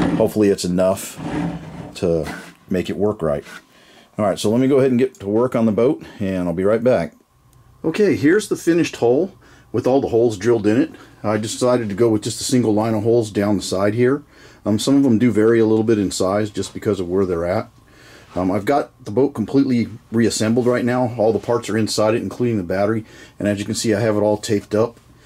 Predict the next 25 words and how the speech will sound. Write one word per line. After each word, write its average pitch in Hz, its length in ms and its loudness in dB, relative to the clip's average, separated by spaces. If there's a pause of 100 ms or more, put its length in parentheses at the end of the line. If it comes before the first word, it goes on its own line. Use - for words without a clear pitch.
(280)
And 101 140 0
at 107 160 -2
the - 40 -2
moment, 123 300 4
I'm, 104 220 0
uh, 95 160 0
filling 117 320 0
up 113 100 -4
the - 80 -12
bathtub 110 560 0
so 101 100 -4
we 98 80 -2
can 98 120 -6
do 101 160 4
a - 20 4
real 107 260 2
quick - 360 -2 (320)
float 113 340 0
test 120 280 -2
to - 60 -12
see - 160 -4
if 113 120 -4
it 95 60 0
actually 104 300 -4
works. 107 520 -2